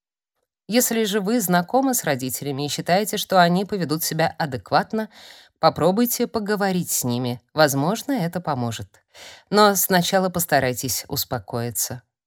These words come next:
Иногда дети боятся или стыдятся того, что их травят, и не хотят об этом рассказывать. Исследования показывают, что почти сорок процентов детей, пострадавших от буллинга,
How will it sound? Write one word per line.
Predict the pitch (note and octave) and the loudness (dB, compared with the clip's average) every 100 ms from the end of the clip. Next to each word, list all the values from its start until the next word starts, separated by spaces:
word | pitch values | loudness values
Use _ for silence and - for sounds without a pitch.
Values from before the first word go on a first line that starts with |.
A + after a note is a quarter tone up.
| _ - - - | _ -20 -20 -6
Иногда | A3 A3 G3+ A#3 | 2 4 6 6
дети | A#3 A#3+ A#3+ | 6 4 2
боятся | F#3+ D#3+ D3+ E3 A3+ - D3 B2+ | 4 6 6 2 0 -2 -2 -2
или | - - A#3 A3 G#3 F3 | -4 0 4 4 2 -2
стыдятся | - A#3 G#3 C3 F3 A#3 - A#3+ | -2 0 0 6 6 6 2 -4
того, | - D#3+ D#3+ | -4 -4 -2
что | F3 - | -4 -4
их | F3+ F#3 | -4 -4
травят, | - B3 G#3+ A#2 - - - - | -4 -4 -2 -4 -8 -20 -18 -4
и | G3 | 0
не | E3 | 0
хотят | C#3 A#2 C#3 - | -2 -2 -4 -4
об | E3+ | -4
этом | C#3 D#3 | -4 -4
рассказывать. | E3 E3 - F#3 A2+ F2+ - - _ _ - _ | -4 -4 -4 -4 -6 -10 -14 -18 _ _ -20 _
Исследования | G3 - G#3+ B3 A#3+ A#3 A3+ G#3+ | -2 2 6 6 6 2 0 2
показывают, | A3 - A#3+ G#3 F#3+ F3+ | -2 2 2 2 0 0
что | - F#3 | 0 -2
почти | F3+ F3+ - A3 | 0 -2 -2 -2
сорок | F#3 - A3 A#3+ - | 0 2 4 2 2
процентов | G3 F3+ A3 G#3+ F#3+ | 0 0 0 -2 -4
детей, | D#3+ D#3+ - A3+ A3 | -4 -4 -2 -4 -2
пострадавших | E3+ - D3 F#3+ - - - | -4 0 0 0 -2 -6 -4
от | C#3 | -2
буллинга, | B2 F#3+ A#3+ F#3+ D3 C#3 | -2 0 2 2 2 0